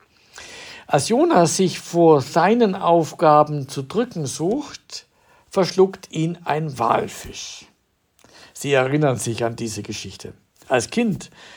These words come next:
habe ich sie geliebt. In dem Bauch des Fisches beginnt Jona zu beten, bis er zu der Einsicht kommt, "Die sich halten an das Nichtige, verlassen ihre Gnade."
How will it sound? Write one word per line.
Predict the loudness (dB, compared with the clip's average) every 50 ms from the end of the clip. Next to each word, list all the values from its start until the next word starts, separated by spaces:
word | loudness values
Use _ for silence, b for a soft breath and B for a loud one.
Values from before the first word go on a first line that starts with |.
| B B B B B B
habe | -2 -2 -2 -2
ich | -4 -4
sie | -4 -4 -4 -4 -6 -8 -8 -12 -14
geliebt. | -14 -12 -12 -12 -14 -14 _ _ -20 -20 _ _ _ _ _ _ _ _ _ _ _ _ _ _ _ _ B B B B B B B B B
In | 2 2
dem | 2 4
Bauch | 6 4 4 4
des | 0 -4 -6 -4
Fisches | -2 -2 -2 -2 -2 -4 -4 -4
beginnt | -6 -6 -4 -4 -2 -2 -2 -4 -2
Jona | -2 -2 0 0 0 -2 -4
zu | -4 -8 -10 -8
beten, | -8 -10 -10 -10 -12 -16 -18 -18 -18 -18 b b b b b b b _ _ _ _
bis | -6 -4 -4 -4 -4 -8 -10 _ _
er | -8 -4 -2 -2 -2 -2 -4
zu | -8 -8 -4 0
der | 0 0 0 0 -2
Einsicht | -4 -4 -4 -4 -6 -6 -6 -6 -6 -8 -10 -16 -16
kommt, | -10 -6 -6 -6 -6 -8 -10 -14 -20 -20 _ _ _ _ _ _ _ _ _ _ _ _ _ _ b b b b b b b b b b b b b b b b b b b -2
"Die | -2 0
sich | 0 0 0 -2 -2 0 2
halten | 4 4 4 2 -2 -6 -6 -4
an | -4 -4 -4
das | -4 -6 -6 -6 -6
Nichtige, | -4 -4 -4 -4 -6 -8 -8 -8 -8 -8 -10 -12 -12 -14 _ _ _ _ _ _ _ _ _ _ _ _ _ _ _ _ _ _
verlassen | -2 -2 0 2 2 0 -2 -4 -10 -12 -10
ihre | -8 -8 -8 -8 -10
Gnade." | -10 -12 -12 -10 -10 -10 -12 -12 -14